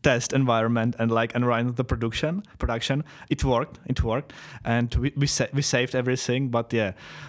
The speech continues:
uh, it was also, like, uh, we didn't have the prepared, the rollback, uh, situation. We believe, like, it will be work. We tested on the,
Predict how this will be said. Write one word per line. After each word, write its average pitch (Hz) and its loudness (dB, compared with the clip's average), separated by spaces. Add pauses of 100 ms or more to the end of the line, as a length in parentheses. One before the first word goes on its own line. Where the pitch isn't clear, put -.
(100)
uh, 110 2
it 127 -2
was 123 2
also, 117 2
like, 104 0
uh, 104 0
we 120 0
didn't 120 2
have 110 0
the 113 0
prepared, 110 2
the 110 0
rollback, 117 2 (100)
uh, 104 2
situation. 110 -2 (480)
We 113 0
believe, 120 2
like, 113 0
it 113 -4
will 110 2
be 110 2
work. 131 2
We 113 2
tested 110 0
on 107 4
the, 104 2